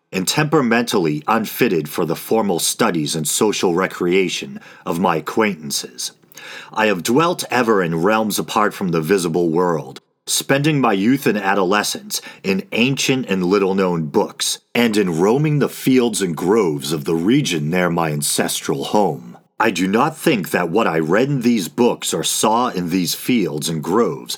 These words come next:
was exactly what other boys read and saw there. But of this I must say little, since detailed speech would but confirm those cruel slanders upon my intellect,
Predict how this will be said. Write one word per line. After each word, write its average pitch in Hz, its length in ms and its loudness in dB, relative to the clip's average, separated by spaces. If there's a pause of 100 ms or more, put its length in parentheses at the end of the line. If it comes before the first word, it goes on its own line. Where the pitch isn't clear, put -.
(300)
was 101 180 2
exactly 135 540 2
what 107 260 0
other 110 260 2
boys 80 480 0
read 78 380 0
and 76 220 -6
saw 73 360 -2
there. 67 400 -10 (220)
But 120 160 4
of 85 220 -2
this 165 340 2
I 90 120 0
must 95 260 2
say 90 180 2
little, 82 480 0 (160)
since 80 380 -2
detailed 127 600 0
speech - 500 0
would 85 160 0
but 104 200 0
confirm 113 520 0
those 85 260 0
cruel 135 400 2
slanders 104 720 0
upon 90 360 -2
my 85 160 -2
intellect, 90 680 -6